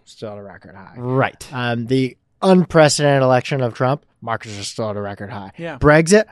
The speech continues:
Speaker 1: markets are still at a record high. So, you know, experts tell you not to try to time the markets.
Speaker 3: Yeah.
Speaker 1: So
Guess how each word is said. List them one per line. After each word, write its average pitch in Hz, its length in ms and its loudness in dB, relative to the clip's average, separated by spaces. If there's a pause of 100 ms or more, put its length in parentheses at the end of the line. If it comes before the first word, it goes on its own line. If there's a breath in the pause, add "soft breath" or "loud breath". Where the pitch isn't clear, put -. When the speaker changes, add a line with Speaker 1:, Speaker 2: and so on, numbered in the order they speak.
(120)
Speaker 1:
markets 120 400 -8
are 107 40 -12
still 113 240 -8
at 101 80 -4
a 101 40 -6
record 101 300 -8
high. 98 200 -12
So, 202 280 4 (260)
you 156 80 -2
know, 143 200 4 (400)
experts 175 480 2
tell 160 180 4
you 156 80 6
not 139 220 2
to 135 80 -2
try 127 200 2
to 120 100 0
time 113 280 -2
the 107 100 -4
markets. 107 520 -2 (600 soft breath)
Speaker 3:
Yeah. 143 180 -14
Speaker 1:
So 143 260 4